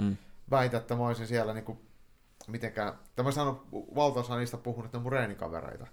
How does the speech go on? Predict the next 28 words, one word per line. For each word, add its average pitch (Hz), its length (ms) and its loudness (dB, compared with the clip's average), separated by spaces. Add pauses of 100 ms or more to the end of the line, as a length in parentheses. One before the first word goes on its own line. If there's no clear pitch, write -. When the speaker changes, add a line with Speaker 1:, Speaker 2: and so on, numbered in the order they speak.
(140)
Speaker 1:
Mm, 104 300 0
mm. 98 140 -2
Speaker 2:
vaikka 104 240 -10
mä 117 80 -2
ne 113 100 -4
reenit 117 300 -2
vedän, 110 340 0
mut 107 100 -14
me 110 80 -6
ollaan 120 200 -4
niinku 123 120 -6
saman 131 240 2
Speaker 1:
Mm. 131 40 0
Speaker 2:
lajin 113 300 0 (320)
Speaker 1:
Mm. 107 200 0 (160)
Speaker 2:
parissa, 107 480 -2 (480)
niin, - 240 -6
niin 110 80 -4
sieltä 123 220 2
kyllä 127 140 -2
tulee 139 300 4
ihan 123 140 2
hirveästi 117 580 0
sit - 280 -12 (520)
hauskoja 123 460 4
ihmisiä, 113 360 0
ha-, 123 220 2
hauskoja, 123 380 2